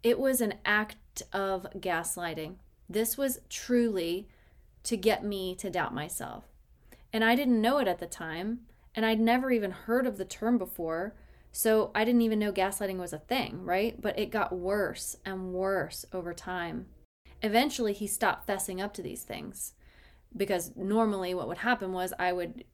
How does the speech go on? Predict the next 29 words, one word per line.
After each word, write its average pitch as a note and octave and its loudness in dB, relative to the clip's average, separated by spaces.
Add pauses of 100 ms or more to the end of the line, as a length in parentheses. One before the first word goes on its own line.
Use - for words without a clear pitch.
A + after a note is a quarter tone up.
get F3 -2
really F#3 -2
upset F3 0
and F#3 -6
it E3+ -4
would E3 -8
cause E3 -4
a F#3 -6
huge F3 -8
fight. - 0 (600)
Um, E3 -4 (100)
but F#3+ 2 (400)
what F#3 -2
happened A#3 4
was F3 0
it - -6
made F#3+ -2
me G3+ 2
believe F#3 0
myself F3+ 0
less F3+ 0
and F3+ -8
less - -6 (380)
and G3 -2
more G3 2
in F3+ -6
him E3 -4
every E3+ -2
time. G#3 -4